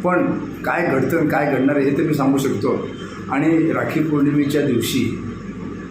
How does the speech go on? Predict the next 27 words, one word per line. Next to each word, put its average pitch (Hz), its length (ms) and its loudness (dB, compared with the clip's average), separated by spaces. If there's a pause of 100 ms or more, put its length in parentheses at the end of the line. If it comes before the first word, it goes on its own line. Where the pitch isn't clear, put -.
(680)
पिठापुरात 165 440 0
दिवसभर 151 360 2
जे 143 180 2
घडणार 135 300 0
आहे - 380 0
ते 139 100 4
मी 139 360 2 (120)
दर 139 160 2
दोन 135 240 2
तासांनी 135 400 2
व्हिडिओ 127 260 2 (500)
टाकणार 123 320 0
आहे 117 300 0 (340)
की 170 140 4
लोकांना 160 360 2
कळेल 147 380 0 (600)
की 202 380 2
इथं 143 320 2
येणारी 147 380 2
लोकं 139 300 2
त्या 135 100 2
दिवशी 131 600 2 (280)
कसं 156 220 0
वागतात, 131 580 0 (880)
कोणत्या 135 320 0
भावनेने 143 460 2
येतात 131 380 0